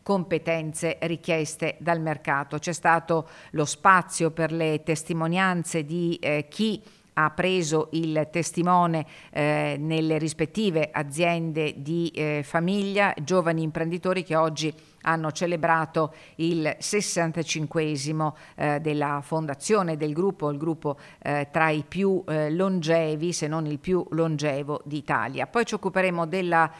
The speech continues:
eh, cronaca, come una nuova operazione della Guardia di Finanza di Belluno, che ha sequestrato dodicimila prodotti tra accessori e gadget a tema estivo in un negozio in città gestito da un cittadino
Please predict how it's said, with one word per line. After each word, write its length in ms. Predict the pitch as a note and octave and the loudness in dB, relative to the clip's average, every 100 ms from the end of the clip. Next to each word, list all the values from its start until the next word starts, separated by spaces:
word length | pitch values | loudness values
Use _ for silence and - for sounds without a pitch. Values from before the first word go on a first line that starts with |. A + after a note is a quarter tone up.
| - | -16
eh, 160 | - D3+ | -4 -2
cronaca, 600 | D3+ G3+ A3+ A3+ - D#3+ | 2 4 4 2 2 0
come 180 | D#3 E3 | 2 0
una 180 | D#3+ E3 | 0 0
nuova 280 | E3+ F3 E3 | 2 2 2
operazione 640 | D#3 D#3+ D#3 - F#3+ E3+ | 0 -4 -4 -4 -2 -2
della 220 | D#3 D#3 | -4 -4
Guardia 340 | D3+ E3+ D#3+ D#3+ | 0 0 0 -4
di 120 | D3+ | -6
Finanza 440 | D3 E3 E3 D#3+ | -6 -4 -4 -4
di 100 | D#3+ | -6
Belluno, 460 | D#3 E3+ F3+ G3 D#3+ | -4 -4 -4 -2 -4
che 140 | D3+ | -2
ha 80 | D#3 | -4
sequestrato 800 | D3+ E3 D#3+ D#3 F3 E3+ D#3+ D3 - - - | -4 -4 -4 -4 0 0 0 -4 -4 -20 -20
dodicimila 760 | - F#3+ F#3+ F3 E3 F3 E3+ D#3 - - - | -6 -2 -2 -2 -4 0 2 2 -2 -20 -6
prodotti 520 | E3+ E3+ F#3 F3+ E3+ | -2 2 0 0 -4
tra 220 | D#3 D#3+ | 0 0
accessori 640 | D#3+ D#3 E3 - E3+ E3+ E3 | 0 -2 -4 0 0 0 0
e 80 | D3+ | 0
gadget 600 | E3+ E3+ E3 D3+ D3+ D3+ | 4 4 4 -2 -4 -4
a 80 | |
tema 500 | D3 - E3+ E3 E3 | -4 -2 -2 0 -2
estivo 460 | D#3 - - F#3+ D#3+ | -2 -4 -2 0 0
in 80 | D#3+ | 0
un 80 | D#3 | -2
negozio 480 | D#3+ E3+ D#3+ - | 0 -2 -2 -2
in 80 | D#3 | -4
città 360 | D3+ D#3 F3 D#3+ | -4 -4 0 0
gestito 460 | D3 D3 F3 D#3+ | 0 -4 -4 -2
da 120 | D#3+ D#3 | 0 0
un 140 | D3+ | 0
cittadino 640 | D3+ D#3 D#3+ E3+ E3+ D#3 | -4 -4 -4 -2 0 -2